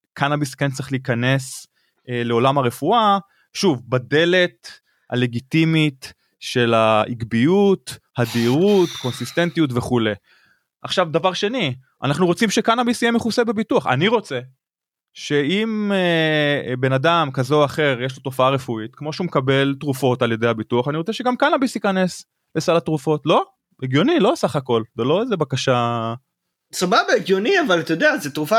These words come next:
Speaker 2: היופי בדבר הזה. א', אני, אתה אומר שאתה רוצה שהקנאביס ייכנס לעולם הרפואה, אני אומר הפוך, שעולם הרפואה ייכנס לקנאביס, אוקיי?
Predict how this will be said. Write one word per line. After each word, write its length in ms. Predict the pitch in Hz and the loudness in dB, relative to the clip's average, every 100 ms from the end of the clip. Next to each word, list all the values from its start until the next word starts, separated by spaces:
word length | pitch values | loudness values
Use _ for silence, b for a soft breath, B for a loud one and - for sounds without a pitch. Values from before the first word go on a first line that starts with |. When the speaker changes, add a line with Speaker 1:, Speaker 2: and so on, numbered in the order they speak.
| 233 151 | 2 2
Speaker 2:
היופי 560 | 156 170 185 - 117 | 0 0 -2 -4 -8
בדבר 400 | 104 123 135 156 | -4 -4 0 0
הזה. 200 | 147 139 | 0 -2
א', 140 | 208 233 185 | -2 0 -2
אני, 220 | 185 156 | -2 -2
אתה 160 | 151 | 0
אומר 260 | 196 190 185 | 0 2 0
שאתה 120 | 170 | 2
רוצה 240 | 185 180 185 | 0 0 -2
שהקנאביס 640 | 160 143 185 185 175 175 | -2 -2 -2 -2 -2 -4
ייכנס 360 | 170 156 170 156 | -4 -4 -2 -2
לעולם 260 | 151 165 | 0 0
הרפואה, 500 | 151 139 - 156 190 202 B B | 0 -4 -2 2 2 0 B B
אני 140 | 156 170 | 0 2
אומר 280 | 170 165 131 | 2 0 -2
הפוך, 440 | - - 170 - | -6 0 0 0
שעולם 260 | 143 160 180 | 0 0 0
הרפואה 400 | 160 - 151 160 | -2 -2 0 0
ייכנס 280 | 151 147 | -2 -4
לקנאביס, 600 | 143 - 131 127 110 107 | -8 -6 -6 -6 -8 -12
אוקיי? 280 | 123 170 190 | -6 0 0